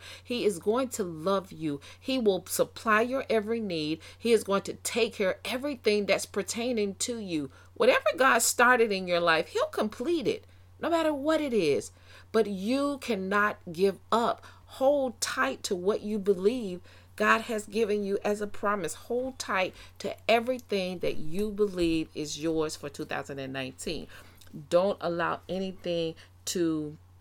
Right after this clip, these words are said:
push you over to giving up. Giving up is not an option for any of us this year.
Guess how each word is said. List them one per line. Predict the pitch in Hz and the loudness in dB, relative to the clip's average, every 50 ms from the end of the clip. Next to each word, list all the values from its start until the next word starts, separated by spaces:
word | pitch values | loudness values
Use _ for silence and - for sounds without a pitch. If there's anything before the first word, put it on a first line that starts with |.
| - - - - - - - - - - - | -20 -20 -20 -20 -20 -20 -20 -20 -20 -16 -2
push | - - 226 240 - - | 2 4 4 4 2 0
you | 208 214 - - - | -2 -4 -4 0 0
over | 156 175 175 165 165 165 165 165 - - - - - - | 0 0 2 2 2 2 2 0 -2 -10 -20 -20 -12 -6
to | - - 180 165 156 151 147 - | -4 -2 0 -2 -2 -4 -6 -2
giving | - 160 160 - 156 156 147 - - - | 0 0 0 0 -2 -6 -8 -10 -10 -8
up. | 127 131 127 - - - - 139 | -6 -6 -6 -8 -10 -14 -14 -4
Giving | 147 175 202 226 226 226 | -2 0 0 0 0 -2
up | 214 208 202 - | -2 -2 -2 -4
is | - - - | -6 -6 -4
not | 156 156 156 156 | -2 -2 0 0
an | 160 160 | 0 2
option | 147 139 - - - - 143 143 | 2 0 0 -2 -6 -8 -8 -8
for | - - 127 131 - - - - - - | -8 -8 -8 -8 -8 -10 -14 -18 -14 -12
any | 170 180 202 202 208 202 196 | -8 -4 0 2 2 2 2
of | 185 170 165 | 2 0 -2
us | 156 156 151 - | -4 -4 -6 -6
this | - 135 143 143 - - - | -8 -8 -8 -6 -6 -8 -8
year. | 131 - - - | -8 -8 -10 -10